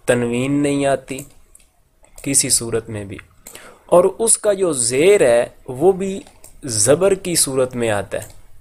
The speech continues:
दो फ़र्क आ गए। या हम यूँ कहें कि गैर मुनसरिफ जो होता है उसके ऊपर तनवीन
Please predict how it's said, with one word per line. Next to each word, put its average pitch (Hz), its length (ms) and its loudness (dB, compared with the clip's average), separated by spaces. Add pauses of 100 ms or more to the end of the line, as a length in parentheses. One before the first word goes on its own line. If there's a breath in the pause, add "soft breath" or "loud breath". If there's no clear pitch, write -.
(560)
दो 139 260 6
फ़र्क 104 320 -2
आ 95 160 -2
गए। 98 200 -10 (760 soft breath)
या 127 220 0
हम 135 220 -2
यूँ 139 320 0
कहें 120 440 -4
कि 120 160 -8 (200)
गैर 131 640 2
मुनसरिफ 131 1040 -2 (1040)
जो 110 380 -4
होता 117 420 -2
है 107 340 -6 (540)
उसके 151 460 0
ऊपर 120 360 -4 (160)
तनवीन 117 760 -4